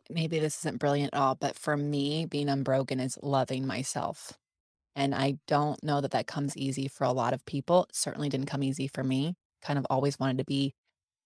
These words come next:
better, um, and a recovering perfectionist and overachiever.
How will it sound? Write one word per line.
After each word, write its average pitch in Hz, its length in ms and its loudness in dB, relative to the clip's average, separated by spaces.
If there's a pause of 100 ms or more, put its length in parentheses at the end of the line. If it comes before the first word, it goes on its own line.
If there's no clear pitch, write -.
(120)
better, 151 420 6 (260)
um, 123 460 2
and 135 140 2
a 135 200 2
recovering 143 500 0
perfectionist 139 640 -2
and 143 140 0
overachiever. 143 680 2